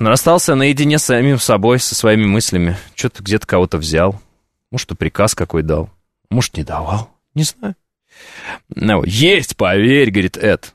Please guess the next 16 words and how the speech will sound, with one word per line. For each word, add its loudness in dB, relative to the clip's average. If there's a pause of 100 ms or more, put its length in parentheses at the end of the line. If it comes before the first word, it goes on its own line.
(140)
А 0
ваши 2
деньги 2
не 2
грязные? 2
Они 0
не 2
от 0
терроризма, 2
не 2
от 0
наркотиков, 0
не 2
от 2
проституции, 0
Эд. -8